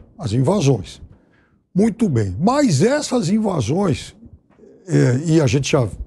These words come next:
nos últimos anos noticiou muitas delas, elas ocupam, elas ocupam de forma ilegal muito, mas muito menos território do que a grilagem, porque o grileiro vai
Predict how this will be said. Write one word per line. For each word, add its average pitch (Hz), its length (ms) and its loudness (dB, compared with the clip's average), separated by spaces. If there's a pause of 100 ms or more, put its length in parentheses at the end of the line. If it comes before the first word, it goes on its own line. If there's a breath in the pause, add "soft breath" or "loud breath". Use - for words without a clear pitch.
(220)
nos 131 140 0
últimos 139 360 0
anos 135 200 2
noticiou 143 420 -2
muitas 180 400 0
delas, 175 460 -4 (580 loud breath)
elas 294 420 2
ocupam, 202 760 0
elas 220 220 2
ocupam 185 640 -2
de 127 120 -4
forma 196 380 -2
ilegal 165 640 -2 (300 loud breath)
muito, 285 580 0
mas 294 240 0
muito 320 500 0
menos 247 440 0
território 247 540 -2
do 233 100 0
que 247 240 -2 (160 loud breath)
a 254 100 0
grilagem, 233 560 0
porque 180 320 -2
o 294 80 2
grileiro 233 560 0 (260 loud breath)
vai 143 540 0